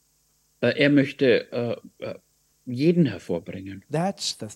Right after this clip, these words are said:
Speaker 2: thirty, sixty, and hundredfold principle.
Speaker 1: Und das ist das dreißig, sechzig, äh, äh, Prinzip.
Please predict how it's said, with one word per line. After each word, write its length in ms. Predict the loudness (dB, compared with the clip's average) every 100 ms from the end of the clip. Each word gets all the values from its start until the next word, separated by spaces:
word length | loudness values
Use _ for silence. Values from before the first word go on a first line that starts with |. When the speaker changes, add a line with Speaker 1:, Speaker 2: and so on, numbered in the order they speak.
| -8
Speaker 2:
thirty, 460 | -4 -2 -4 -6
sixty, 760 | -8 -8 -8 -10 -12 -12 -14 -14
and 260 | -18 -18 -16
hundredfold 720 | -14 -14 -16 -16 -14 -16 -20 _
principle. 540 | -18 -16 -14 -16 -18 -20 _ _ _ _ _ -12
Speaker 1:
Und 180 | -4 0
das 200 | 0 -2
ist 220 | -12 -10
das 200 | -12 -14 _
dreißig, 580 | -4 0 2 0 -4 -6
sechzig, 760 | -4 -4 -4 -8 -8 -8 -12 -6
äh, 400 | -4 -4 -6 -10 -16 _ _ _ _ _ _ _ _ _ _ _ -8
äh, 280 | -4 -4 -6 -8
Prinzip. 640 | -2 -2 -2 -8 -14 -18